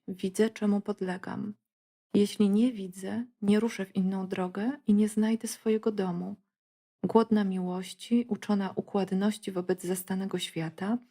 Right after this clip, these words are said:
spięta gorsetem oczekiwań, wkroczę w dorosłość,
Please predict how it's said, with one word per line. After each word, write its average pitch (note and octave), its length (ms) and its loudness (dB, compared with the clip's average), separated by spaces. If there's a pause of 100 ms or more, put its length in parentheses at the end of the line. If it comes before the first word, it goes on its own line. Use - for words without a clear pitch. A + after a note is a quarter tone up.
(320)
spięta A#3 480 2
gorsetem G3 580 -2
oczekiwań, G#3 720 -2
wkroczę G#3 400 -8
w F#3+ 80 -10
dorosłość, F#3 840 -4